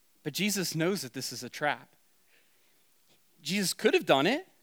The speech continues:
He could have, and he had every right to reveal himself as the Son of God. But he also knows that God's word says not to test him.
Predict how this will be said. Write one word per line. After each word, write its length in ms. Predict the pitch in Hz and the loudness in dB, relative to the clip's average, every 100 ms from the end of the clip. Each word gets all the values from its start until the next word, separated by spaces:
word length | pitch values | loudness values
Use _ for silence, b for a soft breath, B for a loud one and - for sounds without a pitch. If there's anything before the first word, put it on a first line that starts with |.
| _ _ _ _ _ _ | _ _ _ _ _ _
He 140 | 226 | -2
could 360 | 202 - 262 381 | -2 0 2 4
have, 280 | 220 180 196 | 6 8 6
and 100 | 208 | 8
he 60 | |
had 120 | 220 208 | 8 8
every 160 | 208 | 6
right 280 | 185 233 311 | 8 8 8
to 80 | - | 0
reveal 420 | 180 147 190 185 | 0 2 4 4
himself 540 | 170 160 - 165 160 - b b b b | 4 2 6 4 4 -4 b b b b
as 240 | 170 160 147 | 4 4 0
the 100 | 151 | -4
Son 640 | - - 202 185 165 160 b b b - | -4 2 6 6 4 0 b b b 4
of 280 | 156 139 | 4 4
God. 460 | 180 233 160 135 143 - _ _ _ _ _ _ - | 2 2 4 0 -2 -12 _ _ _ _ _ _ -4
But 160 | 160 | -4
he 180 | 151 151 | -2 -2
also 440 | 156 277 - 160 | 4 4 4 0
knows 560 | 135 120 120 117 120 - | 0 0 -2 -4 -8 -8
that 160 | - 127 | -8 -2
God's 340 | 151 156 143 | 2 2 0
word 260 | 131 123 113 | -6 -6 -6
says 500 | - 113 113 - - _ | -6 -6 -6 -10 -12 _
not 320 | 120 120 117 - _ | -10 -8 -10 -16 _
to 120 | - | -16
test 400 | 135 151 143 - | -8 -2 -2 -2
him. 240 | 117 101 | -10 -14